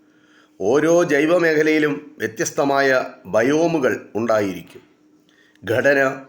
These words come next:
ഭൂപ്രകൃതി, കാലാവസ്ഥ, സമുദ്രനിരപ്പിൽ നിന്നുള്ള ഉയരം എന്നിവയിൽ സമാനത പുലർത്തുന്ന ആവാസ കേന്ദ്രങ്ങളാണ് ബയോമുകൾ. ഉഷ്ണമേഖലാ കാടുകൾ, മരുഭൂമി,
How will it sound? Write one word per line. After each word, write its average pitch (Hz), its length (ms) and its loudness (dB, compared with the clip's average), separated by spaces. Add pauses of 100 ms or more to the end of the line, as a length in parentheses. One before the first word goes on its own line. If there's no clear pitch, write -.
(140)
ഭൂപ്രകൃതി, 135 680 0 (200)
കാലാവസ്ഥ, 131 640 0 (440)
സമുദ്രനിരപ്പിൽ 143 840 -2
നിന്നുള്ള 131 300 0
ഉയരം 123 400 0 (180)
എന്നിവയിൽ 131 480 0 (640)
സമാനത 160 640 2
പുലർത്തുന്ന 151 580 0 (200)
ആവാസ 139 460 0
കേന്ദ്രങ്ങളാണ് 131 760 0 (240)
ബയോമുകൾ. 110 580 -2 (1160)
ഉഷ്ണമേഖലാ 151 760 2
കാടുകൾ, 147 440 2 (460)
മരുഭൂമി, 147 640 0